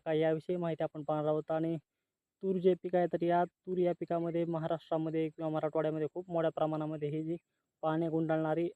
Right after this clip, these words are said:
आळी आहे, तर या आळीचा प्रादुर्भाव सध्याच्या घडीला दिसून येत आहे. तर याच्यावरती कोणता उपाय आहे, कोणचं औषध आहे, आपण ते आपण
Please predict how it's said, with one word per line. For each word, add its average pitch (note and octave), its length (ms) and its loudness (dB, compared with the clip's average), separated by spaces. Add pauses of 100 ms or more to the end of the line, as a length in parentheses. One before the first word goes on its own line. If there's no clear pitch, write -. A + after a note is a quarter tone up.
आळी D#3 200 0
आहे, D#3 180 2
तर D#3 180 -8
या D3+ 160 0
आळीचा D#3 320 -2 (380)
प्रादुर्भाव D3+ 440 4
सध्याच्या D3+ 400 -2
घडीला D3+ 280 0 (340)
दिसून E3 280 -2
येत E3 160 2
आहे. D#3 160 4
तर D3+ 140 -2
याच्यावरती E3+ 580 0
कोणता E3+ 340 -4
उपाय D#3+ 360 2
आहे, D3+ 180 0
कोणचं E3+ 300 0
औषध D#3+ 300 2
आहे, D#3 140 4
आपण E3 320 0
ते - 840 -12
आपण F3+ 380 0